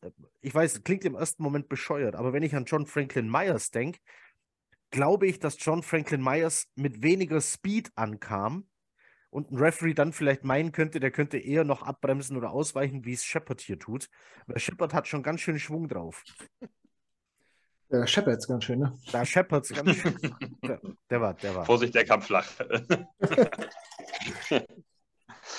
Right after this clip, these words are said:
Speaker 3: Ja, aber jedenfalls, da habe ich sofort gedacht, als diese Szene kam, habe ich erst gezuckt, das muss doch eine Flagge
Speaker 1: Ja.
Speaker 3: geben.
Speaker 1: Ja, ja,
Speaker 3: Und
Speaker 1: ja.
Speaker 3: dann habe ich so drüber nachgedacht und denk, das kann doch nicht wahr sein. Das ist keine Flagge,
Speaker 1: Ja.
Speaker 3: das andere ist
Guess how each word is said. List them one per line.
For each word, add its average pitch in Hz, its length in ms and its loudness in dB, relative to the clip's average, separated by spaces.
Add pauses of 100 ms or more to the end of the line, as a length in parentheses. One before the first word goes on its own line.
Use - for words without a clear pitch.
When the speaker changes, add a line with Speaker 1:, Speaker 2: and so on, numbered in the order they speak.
(280)
Speaker 3:
Ja, 98 160 10
aber 127 200 8
jedenfalls, 151 340 8
da 139 100 8
habe 147 120 8
ich - 60 -4
sofort - 440 4
gedacht, 151 320 2
als 127 160 -2
diese 127 220 -6
Szene 214 400 2
kam, 110 360 0
habe - 140 -8
ich - 180 -14
erst 165 200 6
gezuckt, - 420 4
das 135 100 6
muss 143 120 -2
doch 135 80 2
eine 127 80 6
Flagge 123 260 2
Speaker 1:
Ja. 135 100 4
Speaker 3:
geben. 196 240 -8 (200)
Speaker 1:
Ja, 139 120 8
ja, 139 140 8
Speaker 3:
Und 135 60 8
Speaker 1:
ja. 135 80 8
Speaker 3:
dann 160 100 8
habe 175 140 6
ich 175 60 -2
so 180 100 2
drüber 160 240 6
nachgedacht 151 580 0
und 135 100 -8
denk, 143 120 2
das - 180 0
kann - 160 2
doch 160 100 10
nicht 143 200 -2
wahr 120 240 6
sein. 98 200 4
Das - 220 2
ist - 220 -12
keine 165 260 4
Flagge, 147 480 0 (240)
Speaker 1:
Ja. 131 120 -2
Speaker 3:
das 135 140 2
andere 143 440 4
ist 147 180 2